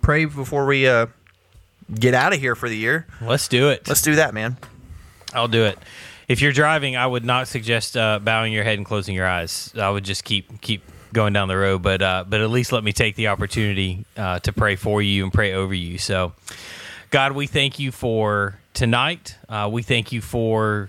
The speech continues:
Speaker 2: this group of people who are listening to this podcast. God, they're such a blessing to us, even though they don't, may not even know us or don't know who we are. We're just, uh, just a couple of guys who love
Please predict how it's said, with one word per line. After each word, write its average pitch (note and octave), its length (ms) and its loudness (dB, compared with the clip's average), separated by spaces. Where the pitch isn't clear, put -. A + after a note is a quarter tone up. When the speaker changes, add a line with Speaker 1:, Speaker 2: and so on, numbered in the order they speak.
Speaker 2:
this A2+ 240 -4
group B2 220 -2
of A2+ 120 -6
people B2 280 0
who A#2 100 2
are G#2+ 140 2
listening A#2 380 -2
to A2 100 -8
this A#2 180 -2
podcast. B2 600 -4
God, G#2+ 220 0
they're A2 80 -2
such - 240 -4
a G#2 60 -4
blessing A2 360 -2
to G#2+ 60 2
us, A#2 220 0
even A2+ 220 -2
though A2 120 2
they A2 140 2
don't, A#2 260 0
may C3+ 220 2
not C#3+ 180 2
even B2 200 0
know C#3+ 200 4
us E3 180 -4
or A2+ 80 -2
don't B2 240 0
know B2 80 0
who B2+ 140 0
we B2 200 0
are. B2+ 300 2
We're A#2 140 -2
just, A2+ 280 -2
uh, G#2+ 400 2
just A#2 200 -4
a - 40 -14
couple C3+ 260 -2
of B2+ 80 -4
guys C3+ 400 -2
who A2 380 -2
love A#2 420 -2